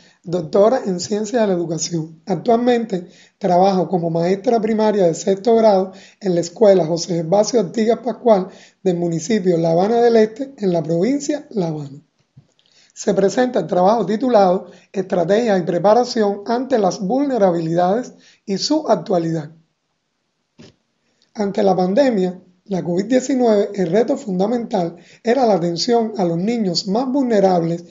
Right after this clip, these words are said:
en el aprendizaje para que tuvieran éxito en la vida. De igual manera, acercar las investigaciones neurocientíficas a las aulas con el objetivo de lograr una educación de calidad, equitativa e inclusiva.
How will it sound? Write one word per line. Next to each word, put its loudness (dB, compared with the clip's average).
en 0
el 4
aprendizaje 0
para -2
que -2
tuvieran 0
éxito -2
en 2
la -2
vida. -6
De -4
igual 2
manera, 2
acercar 0
las 0
investigaciones -2
neurocientíficas -2
a 4
las 0
aulas 2
con 0
el 6
objetivo 4
de 4
lograr 4
una 0
educación 2
de 2
calidad, 0
equitativa 0
e -2
inclusiva. -2